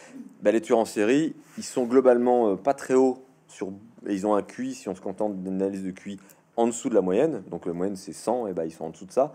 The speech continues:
En revanche, sur ce, sur un type d'intelligence, ils sont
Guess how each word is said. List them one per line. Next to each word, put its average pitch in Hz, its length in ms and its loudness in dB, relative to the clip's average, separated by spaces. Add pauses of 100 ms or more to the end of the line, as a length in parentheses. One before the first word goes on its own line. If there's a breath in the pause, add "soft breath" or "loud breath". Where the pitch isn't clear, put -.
(600 loud breath)
En 101 100 0
revanche, 147 240 2
sur - 280 -6
ce, - 300 -16
sur 107 200 -8
un 107 80 -4
type - 360 -12 (140)
d'intelligence, 110 800 -6
ils 120 140 -10
sont - 260 -4